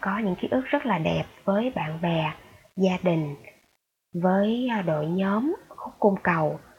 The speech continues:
ở nơi mà cô bé sinh ra. Và khi lên mười hai tuổi thì cô bé phải chuyển nhà sang nơi khác. Đó thực sự là một cú sốc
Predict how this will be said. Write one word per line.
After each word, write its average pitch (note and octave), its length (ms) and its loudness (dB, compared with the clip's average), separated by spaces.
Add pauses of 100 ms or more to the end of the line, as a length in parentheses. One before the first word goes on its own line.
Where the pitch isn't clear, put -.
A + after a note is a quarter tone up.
(140)
ở D#3 160 0
nơi F#3 320 0
mà D#3+ 160 -6
cô F3 100 -2
bé F3 200 0
sinh G#3 240 -2
ra. F#3+ 340 2 (2000)
Và E3+ 400 2
khi G#3+ 160 2
lên G#3+ 240 6
mười F3 140 2
hai G3 340 0
tuổi G#3+ 380 0 (380)
thì F#3 160 -2
cô F#3+ 140 2
bé G3 320 0
phải E3+ 160 -2
chuyển E3 320 -2
nhà F3+ 220 2
sang F#3 240 -4
nơi F#3 140 -2
khác. A#3 360 0 (800)
Đó F#3 320 0
thực - 160 0
sự D3+ 300 -2
là D#3 80 -4
một D#3 140 -8
cú G#3+ 180 -2
sốc A#3 180 -4